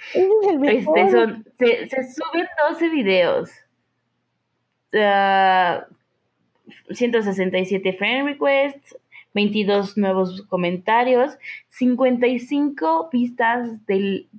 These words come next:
Speaker 2: porn tape de Kim Kardashian cada minuto.
Speaker 1: Amo a Kim, ahí ves el efecto que tiene Kim. Lo de Khloe.
Speaker 2: Siete mil setecientos gigas de data transferida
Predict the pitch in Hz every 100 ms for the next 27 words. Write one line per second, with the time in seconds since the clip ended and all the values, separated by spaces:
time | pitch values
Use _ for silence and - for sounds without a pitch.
0 | _ - 214 214 220 214 214 214 - 208
1 | 202 196 196 _ _ 247 233 233 240 226
2 | 220 202 190 208 220 226 226 208 196 202
3 | 233 233 240 214 165 - - _ _ _
4 | _ _ _ _ _ 185 208 247 269 262
5 | 233 262 285 330 339 349 302 262 269 285
6 | 320 320 226 190 220 214 254 240 185 202
7 | 233 226 226 226 254 294 277 - _ _
8 | _ _ _ 208 208 185 196 240 214 233
9 | 254 269 269 254 254 254 - 240 - 233
10 | 247 254 262 277 277 _ - - 240 254
11 | - - 196 202 214 214 220 202 196 -
12 | 180 185 190 202 - -